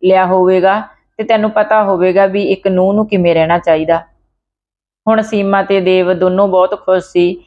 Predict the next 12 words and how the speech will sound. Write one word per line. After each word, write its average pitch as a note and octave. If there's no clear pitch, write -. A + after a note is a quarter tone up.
ਸੀਮਾ A3
ਨੇ G#3+
ਆਪਣੇ G3
ਆਪ F#3
ਨੂੰ F#3+
ਬਿਲਕੁਲ F#3+
ਬਦਲ F3+
ਲਿਆ F3
ਸੀ। G#3
ਉਸ G3+
ਘਰ G#3+
ਦੇ F#3